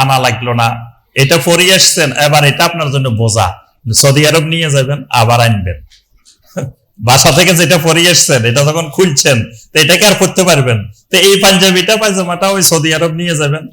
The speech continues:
আবার আনা লাগবে। তার থেকে বাসায় রেখে আসলেন, বাসায় মুক্ত হয়ে আপনি আর আমার কাপড় পরে চলে আসলেন, কোনো অসুবিধা নাই।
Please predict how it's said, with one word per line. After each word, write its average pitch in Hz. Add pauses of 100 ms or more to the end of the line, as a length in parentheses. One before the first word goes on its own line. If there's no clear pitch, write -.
আবার 127
আনা 117
লাগবে। 98 (460)
তার 147
থেকে 190 (140)
বাসায় 156
রেখে 165
আসলেন, 175 (440)
বাসায় 190
মুক্ত 185
হয়ে 165
আপনি 156
আর 143
আমার 147
কাপড় 147
পরে 143
চলে 143
আসলেন, 135
কোনো 143
অসুবিধা 120
নাই। 107